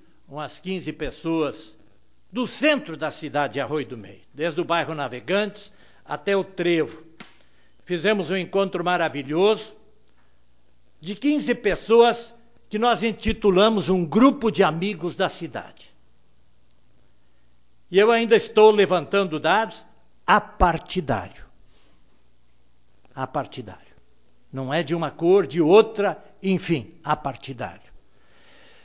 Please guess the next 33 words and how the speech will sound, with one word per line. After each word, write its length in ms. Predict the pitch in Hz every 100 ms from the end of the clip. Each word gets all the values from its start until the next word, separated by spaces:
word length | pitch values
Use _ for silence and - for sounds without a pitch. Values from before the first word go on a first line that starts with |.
| - - -
Pra 220 | 208 233
eles 280 | 269 277 185
levantarem 640 | 233 208 202 220 226 208
coisas 640 | - - 196 196 156 202 -
que 480 | - 190 208 - - - - - - - - - - - - - -
a 100 | 175
cidade 460 | 180 156 143 139
precisa. 640 | - 127 - - 104 - - - - - - - - - - - -
E 120 | 175
aí 200 | 196 226
eu 100 | 240
vejo 260 | 208 208 -
que 80 |
o 300 | 185 156 143 -
vereador 520 | 151 165 147 165 160
aí 120 | 151
fez 240 | 143 151 135
um 80 |
requerimento 760 | 123 147 - 131 131 147 147 139
hoje. 440 | 135 170 147 - - - -
Claro 380 | 214 196 147 127
que 140 | 147
esse 280 | 131 - 135
item 380 | 131 131 127 117
entrou 260 | 113 131
da 120 | 131
calçadas 580 | 147 135 131 127 107 104
de 100 | -
passeio. 520 | - 113 - 101 104 - - - - - - - - - - - - -
Claro 400 | 160 185 170 135
que 140 | -
isso 320 | 117 - -
entra. 160 | 101 101